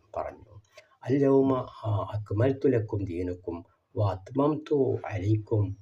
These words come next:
നിഅമതി വ റളീ-, വ റളീതു ലക്കുമുൽ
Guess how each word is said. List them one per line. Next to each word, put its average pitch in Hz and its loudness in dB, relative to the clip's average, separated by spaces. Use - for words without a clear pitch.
നിഅമതി 113 -2
വ 110 2
റളീ-, 113 4
വ 127 0
റളീതു 120 2
ലക്കുമുൽ 113 2